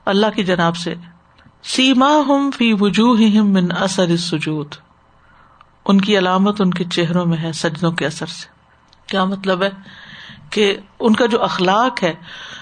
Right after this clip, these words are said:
ان کا جو ایمان ہے، ان کی جو عبادت کے اثرات ہیں،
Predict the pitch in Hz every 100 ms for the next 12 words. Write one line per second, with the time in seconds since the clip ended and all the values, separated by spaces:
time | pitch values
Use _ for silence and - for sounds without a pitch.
0 | - - 214 226 233 226 214 196 190 202
1 | 233 214 185 165 170 - - 190 190 190
2 | 220 190 202 196 190 196 - - - 185
3 | 190 196 247 247 233 202 190 202 240 -
4 | 196